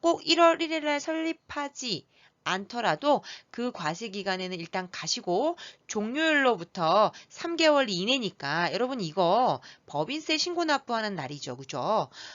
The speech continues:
사업연도 종료일로부터 삼 개월 이내니까 법인세 신고 납부할 때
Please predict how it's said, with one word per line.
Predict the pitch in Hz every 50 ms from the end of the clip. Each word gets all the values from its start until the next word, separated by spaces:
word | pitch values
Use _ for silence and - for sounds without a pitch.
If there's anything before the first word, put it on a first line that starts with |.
| - -
사업연도 | - - - 359 370 392 381 381 370 370 349 311 339 320
종료일로부터 | - 254 214 208 226 233 233 226 226 220 220 196 185 - - 226
삼 | 220 - - 311 311
개월 | 294 269 254 233 220 190
이내니까 | 151 147 156 165 160 156 151 - - 311 294 208 - - - - _
법인세 | - - 175 180 226 262 262 - - 262 254
신고 | 254 - - 339 320 339 311
납부할 | 247 151 135 - - 190 185 190 240 277
때 | 262 _ - 175 147 139 147 170 190 214 220 202 165 123